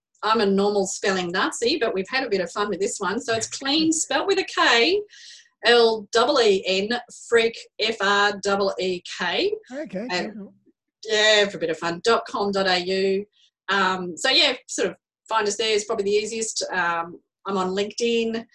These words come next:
Speaker 2: Perfect.
Speaker 1: Not so good on Facebook, but <laughs>
Speaker 2: I'll, I'll make sure that I put all the links to, uh, LinkedIn and to your website in the show notes. Um,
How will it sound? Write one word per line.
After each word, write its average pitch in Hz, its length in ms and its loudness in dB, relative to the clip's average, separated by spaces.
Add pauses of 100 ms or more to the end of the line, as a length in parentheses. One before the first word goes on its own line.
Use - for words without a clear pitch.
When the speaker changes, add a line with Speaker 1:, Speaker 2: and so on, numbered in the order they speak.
Speaker 2:
Perfect. - 320 -20 (220)
Speaker 1:
Not 202 420 -2
so 165 260 -2
good 170 180 -8
on 170 120 -4
Facebook, 175 540 -12 (240)
but 220 840 -2
<laughs> - 60 -14
Speaker 2:
I'll, 196 200 -4
I'll 220 120 0
make 208 180 0
sure 196 160 -2
that 180 120 -2
I 180 100 -2
put 175 160 -6
all 170 80 -4
the 160 100 -6
links 160 380 -10 (540)
to, 160 80 -8
uh, 151 280 -10
LinkedIn 180 560 -6
and 156 120 -12
to 165 80 -10
your 160 100 -8
website 156 460 -12
in 160 100 -14
the 147 80 -14
show 185 180 -10
notes. 294 440 -6 (760)
Um, 160 240 -14